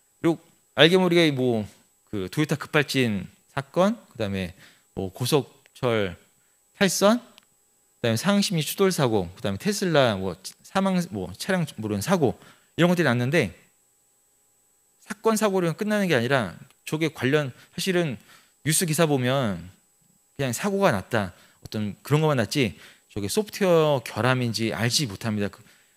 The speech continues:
이제 아마 이제 소프트웨어 정책연구소도 그렇고 관련된 이제 기관에서는 분석해보고 '어, 저게 뭐 때문에 났지?' 막 하고 막 구글링하고 해외 뭐 이런 거 찾아보고 그다음에 분석한 결과를 보고서 그때서야 '어, 이게 소프트웨어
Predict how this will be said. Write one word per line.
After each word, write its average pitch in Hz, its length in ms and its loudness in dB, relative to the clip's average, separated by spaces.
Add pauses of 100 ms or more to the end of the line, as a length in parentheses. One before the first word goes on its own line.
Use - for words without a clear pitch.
(360)
이제 135 180 -2 (480)
아마 139 200 0
이제 131 280 -2
소프트웨어 214 260 0
정책연구소도 147 720 0
그렇고 120 180 -8
관련된 135 460 0
이제 117 260 -4
기관에서는 139 720 2 (480)
분석해보고 139 560 0
'어, 175 40 2
저게 143 180 2
뭐 113 180 -6
때문에 147 220 0
났지?' 131 300 -4 (180)
막 - 280 -8
하고 180 180 2
막 160 240 0 (280)
구글링하고 151 560 4
해외 196 320 0
뭐 151 140 -4
이런 131 120 -2
거 131 40 -4
찾아보고 170 540 -2
그다음에 131 200 0
분석한 147 420 -2
결과를 127 320 2
보고서 117 420 -2 (360)
그때서야 135 480 2
'어, 127 120 -2
이게 117 100 -2
소프트웨어 131 520 -2